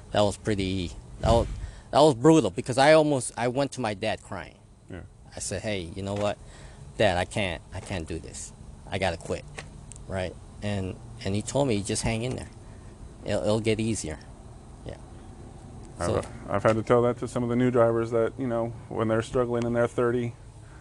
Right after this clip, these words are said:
Speaker 2: just hang in there. I've been there. Everyone's been there,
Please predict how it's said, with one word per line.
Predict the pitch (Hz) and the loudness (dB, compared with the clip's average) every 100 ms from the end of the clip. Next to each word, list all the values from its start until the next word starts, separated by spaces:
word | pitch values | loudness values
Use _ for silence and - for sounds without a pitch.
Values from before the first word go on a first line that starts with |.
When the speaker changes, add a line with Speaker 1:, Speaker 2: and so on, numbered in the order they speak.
| - | -18
Speaker 2:
just | - - | -10 -2
hang | 120 120 | 2 2
in | 120 | 4
there. | 120 | 6
I've | 117 120 | 4 4
been | 123 | 2
there. | 123 120 117 | 4 6 6
Everyone's | 131 139 135 | 6 4 2
been | 123 131 | 2 0
there, | 117 110 110 | 0 0 -2